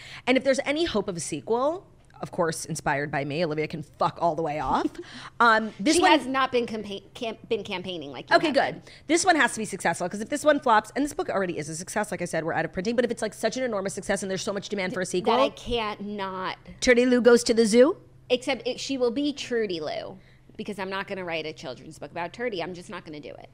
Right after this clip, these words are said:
Speaker 1: Why? I feel like it's a really good way of, um, introducing young people to the joys of bowel movements.
Speaker 2: Perhaps. But maybe Trudy Lou makes a Turdy Lou. <laughs>
Speaker 1: Maybe.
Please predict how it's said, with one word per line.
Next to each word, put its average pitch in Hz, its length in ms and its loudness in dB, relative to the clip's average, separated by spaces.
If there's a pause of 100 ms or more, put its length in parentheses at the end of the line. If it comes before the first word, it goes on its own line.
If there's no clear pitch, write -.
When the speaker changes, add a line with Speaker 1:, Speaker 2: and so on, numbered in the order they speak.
(120)
Speaker 1:
Why? 226 220 2
I 196 60 4
feel 190 160 -2
like 202 140 0
it's 208 120 -6
a 196 40 -8
really 170 220 -2
good 165 200 -6
way 139 360 -4
of, 147 580 -4
um, 120 460 -8 (1200)
introducing 180 800 -4
young 165 220 -2
people 185 360 -4
to - 160 -8
the 180 120 -2
joys 180 240 -2
of 185 80 -8
bowel 226 200 -2
movements. 127 580 -12 (1040)
Speaker 2:
Perhaps. - 840 -8 (160)
But 262 100 6
maybe 247 340 -4
Trudy 208 360 -8
Lou 196 320 -4
makes 196 280 -10
a 196 80 -8
Turdy 320 360 2
Lou. 202 640 -2 (100)
<laughs> - 80 -20
Speaker 1:
Maybe. 269 340 -2